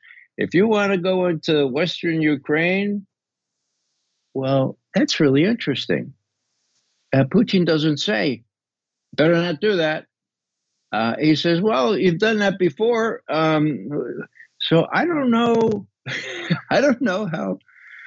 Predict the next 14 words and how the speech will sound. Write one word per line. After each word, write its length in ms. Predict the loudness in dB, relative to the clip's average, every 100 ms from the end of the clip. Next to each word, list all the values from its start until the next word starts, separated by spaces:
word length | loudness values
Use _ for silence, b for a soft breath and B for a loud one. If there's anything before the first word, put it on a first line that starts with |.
| B _
whether 320 | 0 2 4
Putin 460 | 2 0 0 0 2
would 160 | 0
say, 180 | 2 2
"All 200 | 2 2
right, 200 | 2 2
well, 320 | 2 2 0 -4 -4
having 480 | -4 0 2 2
the 100 | 0 -2
Poles 420 | 2 4 4 0
in 300 | -2 0 2
there 240 | 2 2 2
with, 300 | 2 0 -4 0
uh, 140 | 0